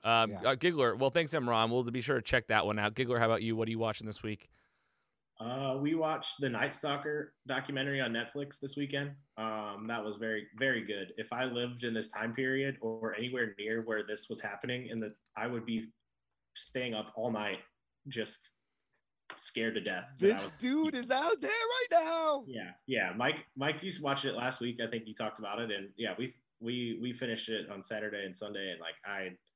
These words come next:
Speaker 3: I really, it, it's just scary
Speaker 1: You
Speaker 3: that
Speaker 1: give,
Speaker 3: there could be
Speaker 1: wait,
Speaker 3: people that just demented.
Speaker 1: can you give it a rating?
Speaker 3: Yeah, for sure. I'll give it,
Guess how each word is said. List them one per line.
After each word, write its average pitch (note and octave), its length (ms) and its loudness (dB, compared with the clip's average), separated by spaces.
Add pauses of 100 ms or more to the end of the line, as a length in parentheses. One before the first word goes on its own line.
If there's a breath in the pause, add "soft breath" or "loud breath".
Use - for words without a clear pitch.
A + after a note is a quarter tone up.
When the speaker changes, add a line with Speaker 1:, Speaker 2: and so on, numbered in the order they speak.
(580)
Speaker 3:
I G#2 40 0
really, F#2 500 -4 (280)
it, F2 120 -8
it's A#2 160 -6
just F#2 160 -4
scary F2 380 -4
Speaker 1:
You A#2 80 2
Speaker 3:
that A2 80 -2
Speaker 1:
give, B2+ 100 6
Speaker 3:
there G2 60 -4
could F#2+ 140 -14
be F#2 80 -4
Speaker 1:
wait, G2+ 120 -4 (100)
Speaker 3:
people F#2+ 160 -6
that F#2 80 -8
just - 200 -12
demented. F2+ 420 -8 (140)
Speaker 1:
can C#3 100 0
you C3+ 60 0
give C3 140 0
it B2+ 60 4
a A#2 60 4
rating? C#3 380 4 (840)
Speaker 3:
Yeah, E3+ 200 2
for B2+ 140 -4
sure. C3 240 -2
I'll A2+ 120 -2
give C3 140 -2
it, A#2+ 240 -4